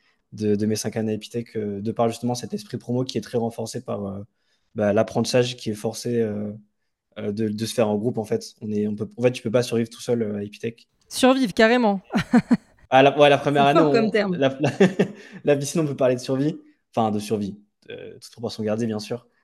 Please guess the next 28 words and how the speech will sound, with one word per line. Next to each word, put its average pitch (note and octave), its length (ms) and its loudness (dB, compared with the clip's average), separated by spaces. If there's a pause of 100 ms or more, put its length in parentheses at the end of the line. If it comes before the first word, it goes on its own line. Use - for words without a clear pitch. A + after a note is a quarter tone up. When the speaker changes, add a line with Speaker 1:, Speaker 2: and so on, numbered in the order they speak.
(140)
Speaker 1:
Mais, A#2 260 0
euh, A2+ 280 0
c'est, A2 260 -4
c'est A2+ 60 -8
vrai A#2+ 100 -6
que - 60 -14
c'est A2 100 -12
très, - 160 -4
très B2 220 -4
important A#2+ 400 -6
de, G#2+ 600 -4 (580)
de A2 120 -6
travailler A2+ 320 0
en A2 80 -2
groupe B2+ 300 -4 (100)
et G#2 360 -2
f-, - 260 -14
ça A#2+ 160 -2
permet C3 240 0
aussi C3+ 260 0
à B2+ 60 4
des A#2 120 0
personnes A#2 560 -4
qui - 220 -12
peuvent, G#2+ 320 -4
euh, G#2+ 280 -6
être, A2+ 340 -6
euh, A2 200 -10